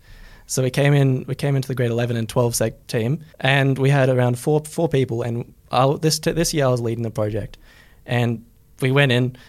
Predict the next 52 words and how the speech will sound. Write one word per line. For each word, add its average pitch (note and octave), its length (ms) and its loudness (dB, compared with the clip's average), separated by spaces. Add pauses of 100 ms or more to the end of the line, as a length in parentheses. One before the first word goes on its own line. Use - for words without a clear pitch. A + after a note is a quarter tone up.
(200)
and B2+ 140 2
we, B2 160 0
we C#3+ 200 2
put D#3+ 320 2
so D#3 220 4
much D3+ 200 4
effort B2 220 2
into A#2+ 260 -2
it. A#2 100 -2
We, C3 240 2
we C3 280 0 (160)
looked C#3 200 0
into C3 180 0
every B2 220 0
single A#2+ 400 -2
aspect B2 360 -2
of A#2 40 -4
a A2+ 60 -2
project A2+ 400 -2
we A#2 80 -4
could A2+ 140 -6
possibly A2+ 320 -4
do, G#2+ 220 -2
not B2+ 160 2
only D#3 220 4
the C3+ 160 0
technology, A#2 520 -2
but - 180 -8 (140)
what's C3 220 -2
the C3+ 60 0
sell B2 240 0
around A2+ 240 -2
it, G2 140 -8
'cause B2+ 100 -4
the B2+ 80 -4
technology E3 460 2
is D3 60 0
nothing C3+ 260 0
without A2+ 220 -2
a A2+ 40 -4
sell. A#2 320 -4 (300)
What's C#3+ 220 0
the C#3 100 2
va-, A#2+ 160 0
where's C#3+ 180 4
the C#3 80 2
value A2+ 240 2
that A2 100 -2
comes A2 240 -6
out G2+ 140 -2
of G#2 80 -6
it? - 140 -10